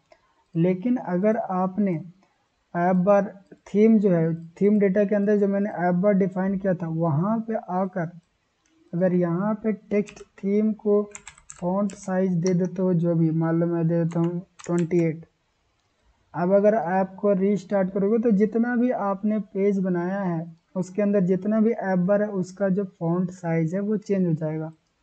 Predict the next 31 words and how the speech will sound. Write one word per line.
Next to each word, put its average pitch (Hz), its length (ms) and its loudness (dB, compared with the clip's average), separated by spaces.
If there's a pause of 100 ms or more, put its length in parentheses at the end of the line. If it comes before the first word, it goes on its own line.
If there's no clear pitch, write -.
(580)
तो 185 60 -2
ये 185 300 4
होता 185 380 0
है 190 120 0 (380)
टाइम 180 280 -2
सेविंग, 160 400 -2
ठीक - 400 -4
है। 185 220 -4 (220)
आपने 170 280 -2 (200)
एक 214 280 -2
बार 220 120 0
ऐप 190 240 -2
बार 196 180 4
डिफाइन 185 440 -2
कर 190 160 0
दिया, 214 180 2
अब 175 240 2
जितना 208 380 0
बार 202 260 2
भी 202 120 2
ऐप 180 240 -2
बार 190 220 0
बनाओगे, 175 480 -2
सबका 170 440 -6
जो 180 200 0
थीम 190 520 -2
है 214 140 -4
इस 175 260 -8
तरह 180 220 -2
से 175 140 -8
आपको 180 340 -4